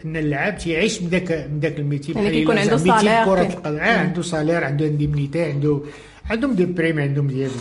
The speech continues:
Speaker 1: الحوايج. هاد القضية هادي جعلت ان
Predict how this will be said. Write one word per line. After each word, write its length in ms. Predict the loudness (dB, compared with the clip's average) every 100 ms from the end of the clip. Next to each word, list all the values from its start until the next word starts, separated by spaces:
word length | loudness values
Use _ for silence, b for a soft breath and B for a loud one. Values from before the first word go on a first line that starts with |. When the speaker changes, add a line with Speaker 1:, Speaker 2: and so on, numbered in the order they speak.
| -10
Speaker 1:
الحوايج. 400 | -10 -10 -10 -16 B B B B -16
هاد 500 | -6 -2 -2 -4 0 0 0 -6 -12
القضية 540 | -8 -6 -4 -4 -4
هادي 200 | -4 -4
جعلت 420 | -4 -4 -4 -6 -8
ان 420 | -8 -6 -6 -6